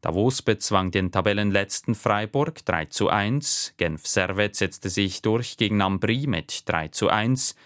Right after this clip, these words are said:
und Lausanne hat gegen Tabellenführer Z S C Lions mit eins zu drei verloren.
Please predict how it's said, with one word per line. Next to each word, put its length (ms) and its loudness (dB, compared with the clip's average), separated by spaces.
und 300 2
Lausanne 440 2
hat 280 0
gegen 280 0
Tabellenführer 840 0
Z 200 -2
S 120 -2
C 100 0
Lions 500 0
mit 300 -2
eins 300 -2
zu 160 -4
drei 280 -2
verloren. 720 0